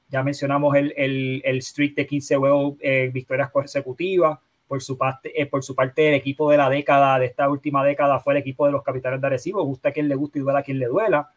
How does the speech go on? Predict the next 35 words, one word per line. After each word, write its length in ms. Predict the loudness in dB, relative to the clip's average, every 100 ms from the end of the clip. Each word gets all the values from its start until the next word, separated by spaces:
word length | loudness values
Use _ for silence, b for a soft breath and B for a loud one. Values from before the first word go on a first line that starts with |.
| _ -18
Ha 80 | -4
sido 200 | 0 0
un 40 |
equipo 300 | 0 -2 0
que 100 | 0
han 100 | -2
tenido 360 | -2 -2 2 0
un 200 | 0 -4
do-, 160 | -6
un 160 | -4 -2
dominio, 400 | -2 -2 -4 -2
¿verdad? 260 | 0 4
De 60 | 4
la 100 | 4
liga. 440 | 0 0 -2 -2 _ _ _ -8
Eh, 160 | -2 0
mucha 280 | -2 0 0
gente 200 | 0 -2
podrá 260 | 0 4
decir 300 | 2 2 -2
que 80 | 0
a 60 | 0
fuerte, 420 | -2 -2 -4 -4
a 120 | -6
fuerza 280 | -6 -6 -2
de 60 | -2
billete 600 | 0 0 2 2 0 -2
y 60 |
otras 220 | -2 -2 -4
críticas 300 | -10 -6 -6
que 100 | -2
puedan 180 | -2 -2
existir, 340 | -6 -14 -8
pero 180 | -4 0
oye, 300 | 0 0 -4